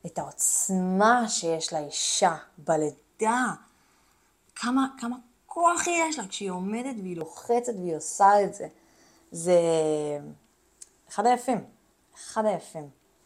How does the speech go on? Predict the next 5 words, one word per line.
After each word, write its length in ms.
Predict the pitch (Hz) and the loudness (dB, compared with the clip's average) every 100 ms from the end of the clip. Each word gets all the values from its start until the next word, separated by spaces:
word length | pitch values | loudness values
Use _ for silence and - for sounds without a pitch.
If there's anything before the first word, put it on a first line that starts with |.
| _ _ _ _ _ _ _ _ _ _ _ _ _ - | _ _ _ _ _ _ _ _ _ _ _ _ _ -8
זאת 120 | 170 | 0
הלידה 260 | 185 180 185 | 4 6 6
הראשונה 420 | 180 185 185 196 | 6 2 4 4
בלי 200 | 165 160 | 4 2
אפידורל. 400 | 165 175 190 | 2 -2 -2